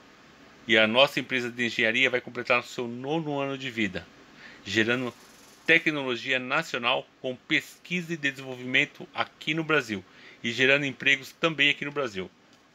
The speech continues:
Hoje vamos lançar um vídeo novo da nossa anteninha aqui, ó. A antena D G P S pra estação Rádio Base. É a primeira antena D G P S pra estação base do Brasil. Ela é toda prova de água,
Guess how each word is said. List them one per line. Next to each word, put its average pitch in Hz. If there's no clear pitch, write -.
Hoje 123
vamos 139
lançar 131
um 123
vídeo 117
novo 120
da 117
nossa 117
anteninha 113
aqui, 143
ó. 104
A 113
antena 120
D 120
G 147
P -
S 120
pra 120
estação 120
Rádio 117
Base. 123
É 123
a 127
primeira 139
antena 131
D 131
G 147
P 123
S 131
pra 120
estação 127
base 123
do 120
Brasil. 143
Ela 110
é -
toda 143
prova 131
de 110
água, 127